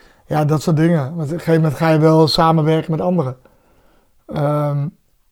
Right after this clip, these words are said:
nou ja, zo is eigenlijk, eh, het eerste succesje. Eh, was, was wel een tijdje later. Want ik, ik, in die tijd heb ik heel veel mixen gemaakt voor, voor allerlei, eh,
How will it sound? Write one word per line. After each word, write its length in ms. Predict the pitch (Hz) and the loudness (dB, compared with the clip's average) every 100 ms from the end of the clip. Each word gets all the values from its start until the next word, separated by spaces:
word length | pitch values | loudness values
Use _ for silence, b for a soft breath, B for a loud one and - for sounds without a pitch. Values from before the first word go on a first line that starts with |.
| _ _ - | _ _ -14
nou 200 | - 156 | -4 0
ja, 180 | 165 165 | 2 4
zo 180 | 156 180 | 4 4
is 100 | 175 | 4
eigenlijk, 640 | - 190 214 196 175 156 | 2 2 2 2 2 0
eh, 220 | - 165 | 0 0
het 100 | 165 170 | 2 2
eerste 340 | 180 180 180 | 2 2 -2
succesje. 680 | - 156 - 190 - 220 226 b b b b b b b - | -2 -2 0 0 0 -2 -2 b b b b b b b -2
Eh, 380 | 180 185 185 180 | 4 6 6 4
was, 280 | 180 - - 190 | 0 -2 -6 -4
was 200 | 175 - | -4 -2
wel 380 | 165 175 202 190 | 2 4 4 2
een 60 | |
tijdje 340 | 180 170 139 147 | 2 0 2 2
later. 400 | 165 196 220 226 | 2 2 0 -2
Want 140 | 175 | -2
ik, 120 | 160 | -2
ik, 220 | - 170 | -2 -4
in 160 | - 190 | 0 2
die 100 | 190 | 2
tijd 220 | 190 185 | 4 2
heb 120 | 165 | 2
ik 60 | 139 | 2
heel 220 | 156 208 | 4 4
veel 120 | 170 | 2
mixen 300 | 160 196 - | 2 0 -4
gemaakt 440 | 170 175 175 165 - | -4 -2 -2 -4 -4
voor, 340 | 175 160 - | -2 0 -2
voor 160 | 131 - | -4 -2
allerlei, 480 | 170 170 170 165 | 0 2 2 2
eh, 120 | 160 | 0